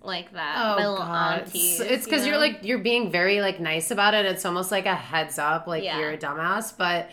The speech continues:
Speaker 2: um, yeah.
Speaker 1: <laughs> Heads up, you're a dumbass.
Speaker 2: Yeah. I mean, I think back to, like, the whole Trump era with QAnon, and now I had a couple relatives who were talking about, like,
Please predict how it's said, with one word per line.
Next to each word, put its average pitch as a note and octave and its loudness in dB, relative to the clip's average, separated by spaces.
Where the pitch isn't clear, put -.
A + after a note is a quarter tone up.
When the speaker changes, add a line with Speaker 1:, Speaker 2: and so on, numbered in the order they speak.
Speaker 2:
um, F3 6
yeah. G#3 4
Speaker 1:
<laughs> - -4
Heads C#4 4
up, C#4 2
you're C#4+ -2
a C4+ -4
dumbass. G#3+ 2
Speaker 2:
Yeah. G3+ 6
I G#3 -2
mean, A#3 4
I A3 6
think D4+ -2
back A3 4
to, C#4 0
like, A3+ 2
the A3 0
whole G3 -2
Trump F3 -4
era C4 0
with G3+ -2
QAnon, F3 0
and E3 0
now F3 4
I F3+ 2
had F#3 0
a G#3 -4
couple A#3+ -2
relatives C4 -2
who A#3 0
were F#3+ -2
talking F3+ -4
about, F3+ 0
like, F#3 -2